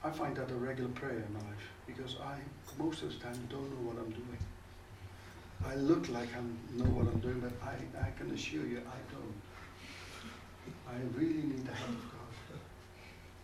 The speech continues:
Like I said in the early session, I, I do s-, regularly pray, "Please, Holy Spirit, pray, I breathe you in, I need you. I need you to touch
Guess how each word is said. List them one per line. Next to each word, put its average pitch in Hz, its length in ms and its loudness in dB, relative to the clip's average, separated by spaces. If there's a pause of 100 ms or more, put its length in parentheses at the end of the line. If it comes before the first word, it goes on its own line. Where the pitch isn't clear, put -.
(120)
Like 151 140 2
I 156 40 -2
said 151 240 0
in 147 160 4
the 139 120 4
early 135 140 2
session, 127 420 -2 (100)
I, 143 80 -2 (240)
I 151 40 -2 (100)
do 165 140 2
s-, - 200 -6 (400)
regularly 156 340 2
pray, 143 120 -4 (320)
"Please, 165 200 2
Holy 151 160 -6 (120)
Spirit, 139 260 -6 (680)
pray, 156 240 4
I 147 80 -2 (120)
breathe 156 240 4 (100)
you 139 100 -2
in, 143 140 -2 (100)
I 135 100 -6 (160)
need 147 220 -2
you. 110 120 -4 (920)
I 131 280 -6
need 127 100 -2
you 117 140 -6
to - 260 -10
touch 123 160 -8